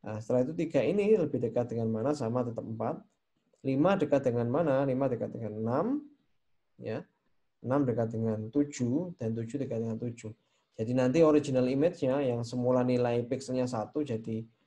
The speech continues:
dua, dua jadi dua, tiga jadi empat, dan seterusnya. Itu kita sebut sebagai histogram specification atau histogram matching. Nah, kita coba lihat saja langsung di bagian code-nya ya.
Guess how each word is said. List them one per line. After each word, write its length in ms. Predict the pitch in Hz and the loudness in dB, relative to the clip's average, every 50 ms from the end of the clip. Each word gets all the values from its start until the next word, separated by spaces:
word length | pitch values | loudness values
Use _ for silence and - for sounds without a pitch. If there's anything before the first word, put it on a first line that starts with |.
| _ _ _ _ | _ _ _ _
dua, 540 | _ - 113 110 127 135 139 131 131 131 131 127 | _ -6 0 2 4 4 6 4 4 2 0 -2
dua 240 | - 120 123 127 | 0 2 2 2
jadi 300 | 120 117 113 110 - 113 | 2 2 0 -2 -2 -4
dua, 560 | 110 - 131 143 147 143 135 131 131 131 131 127 | -4 -2 2 4 6 6 6 6 4 2 0 -2
tiga 240 | 127 120 117 127 | -4 -4 0 0
jadi 320 | 123 123 117 110 - - - | 0 0 -2 -6 -6 -6 -6
empat, 400 | 139 131 123 127 131 127 127 113 | -6 -4 0 0 0 0 0 -2
dan 80 | 110 | -6
seterusnya. 580 | 110 110 - - 110 113 113 - - 110 98 101 101 _ _ _ _ _ _ _ _ _ _ _ 113 113 113 113 - | -6 -8 -8 -6 -4 -4 -6 -6 -8 -10 -10 -10 -12 _ _ _ _ _ _ _ _ _ _ _ -20 -18 -18 -14 -12
Itu 160 | 110 113 135 | -8 -4 -2
kita 280 | 131 139 131 135 127 123 | -2 0 2 2 2 0
sebut 280 | - - - 127 - | 0 -4 -6 -6 -4
sebagai 300 | - 120 117 113 117 131 127 | -4 -4 -4 -2 0 0 0
histogram 460 | 123 123 123 113 110 - 123 127 123 123 | 0 0 -2 -4 -2 -2 -2 -2 -2 -4
specification 920 | - - - 139 135 - 139 131 131 127 127 139 135 135 - 123 113 110 | -4 -2 -2 -2 0 -2 -4 -4 -4 0 0 0 0 0 -2 -4 -6 -6
atau 220 | - 113 113 127 127 | -6 -4 -2 -2 -2
histogram 460 | 113 - - 120 110 - 117 117 113 117 | -4 -4 -6 -6 -6 -4 -4 -4 -2 -2
matching. 400 | 123 120 120 - 123 117 110 113 - _ _ _ _ _ _ _ _ _ | -4 -4 -4 -4 -6 -4 -6 -6 -10 _ _ _ _ _ _ _ _ _
Nah, 160 | - 110 110 | -8 -6 -4
kita 240 | 113 135 131 165 170 | -4 -2 2 2 2
coba 320 | 156 160 147 135 131 123 | 2 2 2 2 2 4
lihat 240 | 127 127 117 117 127 | 4 2 2 2 0
saja 240 | 117 110 - 127 120 | 0 0 0 0 0
langsung 340 | 117 117 113 117 123 120 113 | 0 -2 -2 -4 -4 -4 -4
di 280 | 110 113 107 110 107 - | -4 -6 -6 -6 -6 -6
bagian 400 | - 107 101 - 120 113 113 113 | -6 -6 -4 -2 -4 -2 -2 -2
code-nya 340 | 120 127 127 - 147 127 117 | -2 -2 0 2 2 2 2
ya. 140 | 110 117 147 | 2 0 -2